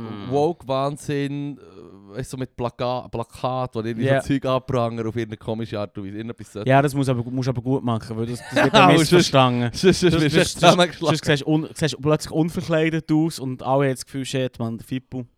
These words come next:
Speaker 1: Fippo ist crazy, Mann.
Speaker 2: Fippo. <laughs> Vom Karren gefallen, Mann. <laughs> Als Roger Köppel hat fast
Speaker 1: Ah,
Speaker 2: Das ist schon geil.
Speaker 1: nice.
Speaker 2: Das ist schon geil.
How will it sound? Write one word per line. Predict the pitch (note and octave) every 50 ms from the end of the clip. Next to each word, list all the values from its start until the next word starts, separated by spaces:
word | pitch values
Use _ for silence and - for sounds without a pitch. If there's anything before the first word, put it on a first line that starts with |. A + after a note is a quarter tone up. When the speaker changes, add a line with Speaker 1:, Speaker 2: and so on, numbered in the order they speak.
| _ _ _ _ _ _ _ _ _
Speaker 1:
Fippo | - A#2+ - A#2+
ist | A2 -
crazy, | - - A#2 - C3+ - - -
Mann. | D#2+
Speaker 2:
Fippo. | - A#2 - - B2 A#2 - - _ B2+ - _ - -
<laughs> | - - _ _ _ _ _ -
Vom | A#2 A2
Karren | A#2+ B2 B2+ C3 B2+
gefallen, | - C3 A#2 A2 A#2+ G#2 - -
Mann. | A2 G#2+ G#2 G#2 G#2 - - - C#3+ A#2+ - - D3+ D3+
<laughs> | - - D#3+ B2+ - - - - - -
Als | C3+ C#3 C#3 - -
Roger | C3+ D3+ D3+ - D3+ C#3
Köppel | - - - B2+ C3 - - - B2 A#2
hat | A2+ G#2+ -
fast | _ - A2+ A#2 - -
Speaker 1:
Ah, | A#2+ C3+ D3+ F3 F#3 F#3 F#3 F#3 F#3 F3+ F3+ F3 F3 E3+ E3+ E3 D#3+ D#3 D3+ D3 C#3+ C#3 C#3 C3+
Speaker 2:
Das | B2+ B2
ist | A#2+ A#2+
schon | C3+ C3+ - -
geil. | A#2 A2 G#2+ G#2
Speaker 1:
nice. | A2+ A#2
Speaker 2:
Das | A#2 A2+ A2 G2+ -
ist | -
schon | C3 C3 A#2+
geil. | A#2 A2+ G#2+ G#2+ G#2 G2+ G#2